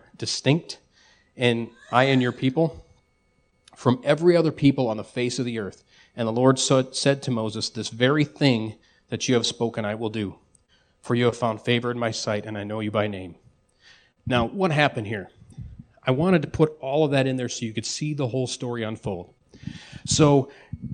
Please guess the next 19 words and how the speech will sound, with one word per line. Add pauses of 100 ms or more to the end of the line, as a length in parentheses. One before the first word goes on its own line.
(260)
God
had
called
them (1080)
and
promised
them
the
promised
land. (240)
He
called
them
out
of
Egypt,
and
he
said,